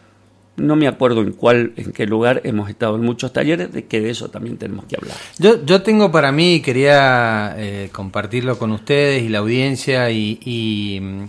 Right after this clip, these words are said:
Speaker 2: eh, reflexionar, porque a veces, eh, estamos con toda esta, o, o hay un grupo, hay un sector, ¿no?, que está todo el tiempo con esto de que, bueno, esto solo pasa en este país, y,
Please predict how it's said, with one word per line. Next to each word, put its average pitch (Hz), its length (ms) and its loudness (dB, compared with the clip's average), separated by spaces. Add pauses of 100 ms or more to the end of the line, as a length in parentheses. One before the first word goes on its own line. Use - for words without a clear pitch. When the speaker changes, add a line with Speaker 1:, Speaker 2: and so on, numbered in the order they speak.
(140)
Speaker 2:
eh, 104 480 -8
reflexionar, 135 580 -4
porque 156 240 -4
a - 20 2
veces, 160 600 0 (520)
eh, 117 360 -2
estamos 175 400 0
con 127 180 -2
toda 147 220 2
esta, 113 580 -4
o, 120 140 -4
o 156 180 -2
hay 180 140 0
un 156 80 -2
grupo, 147 540 4
hay 120 100 -2
un 131 80 -4
sector, 127 560 4
¿no?, 147 120 0
que 139 60 -6
está 139 240 -4
todo 147 180 2
el 135 120 0
tiempo 139 340 -2
con 123 140 -2
esto 127 200 -6
de 120 140 0
que, 107 140 -4
bueno, 117 280 -2
esto 123 220 -6
solo 120 300 -6
pasa 120 240 -6
en 117 80 -8
este 107 180 -10
país, 120 720 -4
y, 110 160 -6